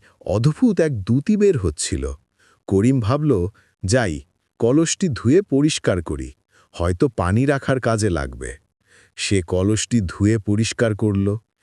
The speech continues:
এরপর তার গাই গরু থেকে দোহন করা সামান্য একটু দুধ সেই কলসে রাখল। কিন্তু অবাক কাণ্ড, কলসে দুধ ঢালার সাথে সাথেই কলসটি কানায় কানায় দুধে ভরে গেল।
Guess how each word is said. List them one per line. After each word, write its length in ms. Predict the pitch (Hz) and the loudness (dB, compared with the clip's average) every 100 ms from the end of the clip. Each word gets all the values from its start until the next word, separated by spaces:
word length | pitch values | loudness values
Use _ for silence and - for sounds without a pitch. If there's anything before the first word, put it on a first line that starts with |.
| - _ | -20 _
এরপর 520 | 98 170 214 202 113 107 - _ | 2 2 4 2 2 -2 -16 _
তার 160 | 139 131 | 0 0
গাই 320 | 90 95 143 | 0 0 2
গরু 280 | 160 190 202 | 2 2 0
থেকে 320 | - 185 190 | -2 0 0
দোহন 440 | 117 113 131 165 | 2 2 2 0
করা 280 | 160 170 214 | 2 2 2
সামান্য 640 | - - 117 165 214 220 | -2 -2 0 0 0 2
একটু 280 | 214 196 175 | 2 2 -2
দুধ 380 | 104 110 208 202 - _ - | 0 0 0 -2 -8 _ -12
সেই 260 | - 113 | 0 0
কলসে 540 | 107 - 98 107 - 95 | 0 -2 0 0 0 -2
রাখল। 400 | 69 69 73 60 - _ _ _ _ | -2 -6 -12 -12 -16 _ _ _ _
কিন্তু 260 | 190 202 - | 0 0 0
অবাক 380 | - 113 196 262 - | -2 2 2 2 0
কাণ্ড, 400 | 254 233 110 71 - _ _ _ - | 0 2 0 -2 -12 _ _ _ -2
কলসে 420 | 98 117 120 147 | 0 2 2 0
দুধ 340 | 98 123 139 | 2 0 0
ঢালার 320 | 92 101 127 160 | -2 2 2 0
সাথে 380 | - 92 90 | -4 -4 -4
সাথেই 440 | 123 123 - 123 127 - - _ | -4 -2 0 2 0 -4 -20 _
কলসটি 500 | 117 120 180 190 - 220 - | 2 4 4 2 -2 -4 -2
কানায় 400 | 107 123 185 202 | 0 2 0 0
কানায় 320 | 208 208 202 | 0 2 0
দুধে 400 | 120 160 165 269 | 2 -2 0 -2
ভরে 280 | - 226 196 | 4 4 4
গেল। 280 | 123 78 | 2 0